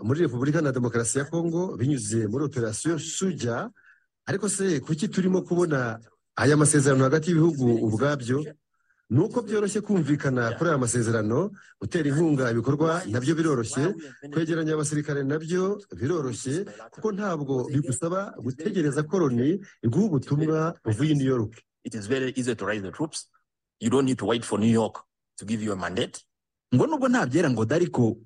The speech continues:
Speaker 3: ubutumwa bw'amahoro buracyakora akazi gakomeye hirya no hino ku isi, ari naho umuryango w'abibumbye uhera ushimira u Rwanda uruhare rugira muri ibyo bikorwa, nk'uko umujyanama mukuru mu bya gisirikare mu biro bya Loni bishinzwe ubutumwa bw'amahoro, Lieutenant General Birame Diop, abivuga.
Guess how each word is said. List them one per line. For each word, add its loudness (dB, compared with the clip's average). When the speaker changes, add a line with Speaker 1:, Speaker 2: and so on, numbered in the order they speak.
Speaker 3:
ubutumwa 2
bw'amahoro 2
buracyakora 0
akazi -2
gakomeye 0
hirya 0
no 0
hino 2
ku -2
isi, 0
ari 0
naho 0
umuryango -2
w'abibumbye 0
uhera -2
ushimira -2
u -4
Rwanda -4
uruhare 0
rugira -2
muri -6
ibyo -2
bikorwa, -4
nk'uko -4
umujyanama 0
mukuru 0
mu -2
bya -2
gisirikare -2
mu 2
biro 0
bya -2
Loni 0
bishinzwe -2
ubutumwa 0
bw'amahoro, -4
Lieutenant -4
General -2
Birame -4
Diop, -4
abivuga. -4